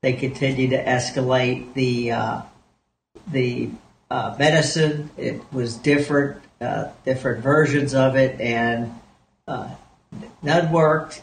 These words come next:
And, uh, in fact, all they did was made me sick and gave me the worst symptoms.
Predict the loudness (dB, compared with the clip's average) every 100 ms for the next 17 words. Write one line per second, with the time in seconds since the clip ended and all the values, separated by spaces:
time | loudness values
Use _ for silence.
0 | -6 0 2 4 4 4 2 -2 -8 -10
1 | -12 -10 -6 -4 -4 0 2 4 2 -4
2 | -16 _ _ _ 2 4 4 2 0 0
3 | -2 -2 0 0 0 -2 0 2 4 2
4 | -4 -4 0 0 0 -2 -4 -4 -4 0
5 | 2 2 2 2 2 2 -2 -2 -6 -10